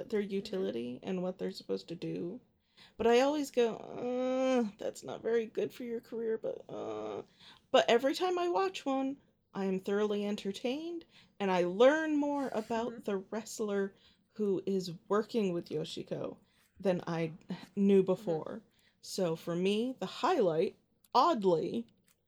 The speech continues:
Speaker 1: was the Shoko versus Yoshiko match.
Speaker 2: Something I will remember from this show is just Yoshiko getting launched five rows into the crowd.
Speaker 1: Yeah.
Speaker 2: <laughs> That was
Speaker 1: Oh my
Speaker 2: awesome.
Speaker 1: God.
Speaker 2: I think I'm gonna go look for, like, a gif of that right now.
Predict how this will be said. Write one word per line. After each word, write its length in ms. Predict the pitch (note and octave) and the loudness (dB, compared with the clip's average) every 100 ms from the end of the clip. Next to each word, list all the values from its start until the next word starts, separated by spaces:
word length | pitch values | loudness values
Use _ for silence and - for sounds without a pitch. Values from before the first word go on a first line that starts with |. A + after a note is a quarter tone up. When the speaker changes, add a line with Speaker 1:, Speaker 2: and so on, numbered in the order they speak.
| _ _ - | _ _ 2
Speaker 1:
was 180 | G3+ G3 | 2 4
the 100 | G#3 | -2
Shoko 440 | - F#3+ F#3 F#3+ | 0 -2 0 -2
versus 400 | G#3 G3+ A#3 B3 | -2 -4 -4 -2
Yoshiko 480 | F#4+ F#4+ B3+ - G3+ | -2 -2 -6 -8 -8
match. 340 | - A#3+ - _ _ _ _ _ _ _ - | -8 -16 -18 _ _ _ _ _ _ _ -6
Speaker 2:
Something 280 | G#4 A4+ E4+ | -4 2 4
I 60 | |
will 220 | B3+ A#3 B3 | 4 2 2
remember 320 | A3+ A3+ A3+ | 2 0 -2
from 180 | B3 G#3+ | -4 -4
this 140 | G#3 | -4
show 180 | A3+ G3 | -4 -4
is 140 | G3 G3 | -6 -8
just 320 | A3+ - - | -12 -14 -6
Yoshiko 460 | B3 A3+ - A#3 | 0 0 0 -4
getting 180 | A3 G#3 G#3 | -2 -2 0
launched 320 | G#3 G#3 - | 0 -2 -4
five 280 | G3 G#3 G#3+ | 0 0 2
rows 160 | G#3+ G#3+ | 0 -2
into 160 | A3 | -6
the 80 | - | 2
crowd. 140 | D#4 G4 | 10 12
Speaker 1:
Yeah. 220 | G#4+ F4+ - | 10 8 2
Speaker 2:
<laughs> 60 | - | 0
That 160 | C4 | 4
was 160 | C#4 E4 | 4 4
Speaker 1:
Oh 20 | |
my 60 | F#4+ | 0
Speaker 2:
awesome. 340 | A#4+ F#4 C#4 | 2 2 0
Speaker 1:
God. 300 | F#4+ G#4 D4+ - _ - - - - C5+ - | 0 0 -2 -6 _ -20 -20 -20 -20 -10 -4
Speaker 2:
I 40 | |
think 120 | C#4+ F4+ | 0 2
I'm 60 | |
gonna 100 | D#4+ | 2
go 120 | E4 D#4 | 2 4
look 160 | D4 - | 4 2
for, 80 | |
like, 140 | D4+ B3+ | 2 4
a 80 | A#3+ | 4
gif 200 | C4+ C4+ | 0 0
of 120 | A3 | 0
that 160 | A#3 G#3+ | 0 0
right 160 | F#3+ | -2
now. 180 | G#3+ | -2